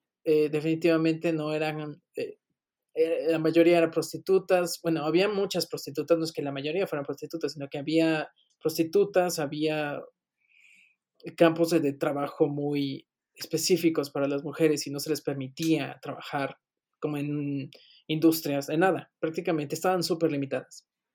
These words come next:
Eh, también aquí se denuncia la manipulación de la sexualidad femenina como un instrumento de control sobre ellas. Y, bueno,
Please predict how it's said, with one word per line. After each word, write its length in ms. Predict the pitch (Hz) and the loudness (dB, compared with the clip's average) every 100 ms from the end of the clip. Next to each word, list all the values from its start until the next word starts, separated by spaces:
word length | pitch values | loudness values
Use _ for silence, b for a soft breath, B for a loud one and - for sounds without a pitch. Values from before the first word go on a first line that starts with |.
| _ _ _ _ _ _ - - _ _ _ _ _ - | _ _ _ _ _ _ -20 -20 _ _ _ _ _ -2
Eh, 480 | 180 180 180 180 175 _ _ _ _ _ _ _ _ _ _ - | 2 2 0 -2 -8 _ _ _ _ _ _ _ _ _ _ -2
también 380 | 180 202 208 | 0 4 4
aquí 180 | 208 - | 2 0
se 140 | 196 202 | 2 2
denuncia 400 | 185 185 185 196 | 2 0 0 0
la 80 | |
manipulación 760 | 180 170 143 160 151 143 175 165 | 0 -2 -2 -4 -2 -2 0 2
de 80 | 170 | 2
la 80 | |
sexualidad 440 | 165 160 143 139 147 | 0 -2 -4 -4 -2
femenina 480 | 165 151 151 151 160 | -4 -4 -4 -6 -4
como 420 | 139 135 135 135 | -6 -6 -6 -6
un 180 | 156 156 | -4 -2
instrumento 520 | 160 156 143 143 156 | -2 -4 -4 -2 -2
de 100 | 143 | -2
control 280 | 170 160 139 | -4 -4 -4
sobre 320 | 160 143 147 | -2 0 -2
ellas. 440 | 147 165 220 - _ _ _ _ _ | -2 -2 -4 -14 _ _ _ _ _
Y, 540 | - 196 202 220 226 - | -2 0 2 0 -2 -6
bueno, 340 | 160 147 - | -4 -4 -6